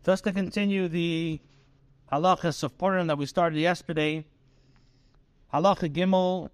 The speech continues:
B'yom Yudal Adar Hu B'Purim, the fourteenth day of, is Purim. B'yom Chol Purim B'yom Aleph, if Purim falls on Sunday, Makdime Lisanes B'yom Hey, we observe the fast early on Thursday.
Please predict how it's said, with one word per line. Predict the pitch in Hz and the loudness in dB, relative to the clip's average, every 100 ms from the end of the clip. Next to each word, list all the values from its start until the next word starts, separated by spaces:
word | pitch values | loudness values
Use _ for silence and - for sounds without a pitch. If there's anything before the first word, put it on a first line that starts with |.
| _ _ _ _ _ | _ _ _ _ _
B'yom | 131 190 202 185 | -2 0 0 0
Yudal | 160 180 180 170 175 | 2 6 6 4 2
Adar | 180 175 | 2 0
Hu | 160 | -2
B'Purim, | 139 180 190 185 185 170 | -4 -2 0 0 0 -4
the | |
fourteenth | 135 - 202 - 165 - | -4 -2 -4 -4 -6 -2
day | 180 | 0
of, | 147 - | -2 -6
is | 143 127 | -8 -8
Purim. | - 180 175 107 85 - _ _ _ _ | -4 -2 0 -2 -6 -14 _ _ _ _
B'yom | - 147 202 | -4 0 0
Chol | 139 196 185 | 0 0 0
Purim | - 202 175 | -2 -2 0
B'yom | 170 175 160 | 0 -2 -2
Aleph, | 147 160 196 190 _ _ _ | 0 0 0 -4 _ _ _
if | 196 202 - | -4 -4 -4
Purim | 214 196 | -2 -2
falls | 156 190 185 | 0 2 2
on | 160 151 | 2 -4
Sunday, | - 170 175 196 233 - _ _ _ | -2 0 2 0 0 -4 _ _ _
Makdime | 151 147 - 208 214 208 | -4 -4 -4 -2 0 0
Lisanes | 180 156 196 190 190 180 | -2 -2 0 2 0 -4
B'yom | - 143 170 160 | -6 -4 -4 -2
Hey, | 170 190 190 190 _ _ - | -2 0 -2 -4 _ _ -4
we | 139 | -2
observe | 135 120 202 196 | -2 -2 0 0
the | 165 | -2
fast | 143 180 185 175 - | -2 0 2 0 -4
early | 196 196 180 | -4 -2 0
on | 165 156 | -2 -2
Thursday. | 175 160 120 90 | -2 -2 -4 -6